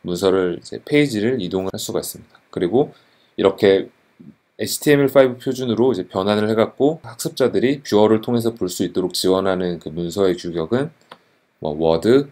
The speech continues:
엑셀, 파워포인트, 피디에프, 한글과 같은 이런 이제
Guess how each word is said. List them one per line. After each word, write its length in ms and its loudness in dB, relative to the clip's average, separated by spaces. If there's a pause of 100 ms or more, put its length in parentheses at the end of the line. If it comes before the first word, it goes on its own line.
엑셀, 560 0
파워포인트, 880 0
피디에프, 600 0
한글과 440 0
같은 420 -4 (540)
이런 140 -8
이제 280 -8